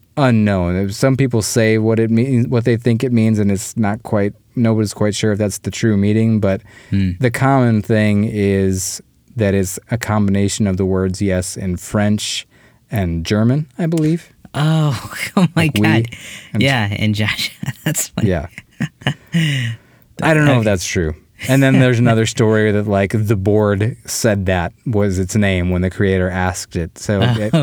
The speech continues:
Speaker 1: it, it's all
Speaker 2: <laughs> nice.
Speaker 1: probably kind of apocryphal and, and may not be true.
Speaker 2: Yeah, I like that. <laughs> That's a good origin story. <laughs> Great. All right.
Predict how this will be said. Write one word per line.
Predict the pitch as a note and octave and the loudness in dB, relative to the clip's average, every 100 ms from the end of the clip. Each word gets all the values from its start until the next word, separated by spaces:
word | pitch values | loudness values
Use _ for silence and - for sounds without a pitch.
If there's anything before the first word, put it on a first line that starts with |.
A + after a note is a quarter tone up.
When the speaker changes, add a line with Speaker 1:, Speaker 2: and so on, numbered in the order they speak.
| - - | -2 -2
Speaker 1:
it, | E3 C3+ | -2 0
it's | G#2+ | 0
all | A2 G2 | 2 2
Speaker 2:
<laughs> | |
nice. | |
Speaker 1:
probably | G#2 G2 F#2 F#2 | 0 0 0 -4
kind | - G#2 | -4 -4
of | F#2 | -2
apocryphal | F2 - F2+ F2 - F#2+ F2+ | -4 -4 -4 -6 -8 -4 -4
and, | E2+ F#2 - | -4 -6 -8
and | F2+ E2+ - - _ | -8 -8 -10 -18 _
may | G#2 | -6
not | F2+ E2+ | -6 -6
be | F2 | -8
true. | - D#2+ - - _ - | -8 -6 -8 -12 _ -2
Speaker 2:
Yeah, | A2+ A2 F#2+ - | 0 0 -2 -4
I | A#2 | -4
like | A2+ | -2
that. | G#2+ F#2 - - | -2 -4 -4 -4
<laughs> | C#3 - C#3 - | -4 -4 -4 -4
That's | - | -4
a | C3 | -2
good | A#2 E2+ | -2 -2
origin | G#2+ G#2+ G#2+ | -2 0 -2
story. | - G2+ G2+ - - - - - - - C3 | -2 -4 -4 -6 -8 -8 -10 -12 -14 -10 -6
<laughs> | B2+ A#2 A#2 A2+ B2+ _ - | -4 -4 -4 -8 -12 _ -4
Great. | G2+ G2 - - - - - - _ - C3 | -2 -2 -6 -20 -18 -18 -18 -20 _ -6 0
All | |
right. | E3+ C#3+ | 2 0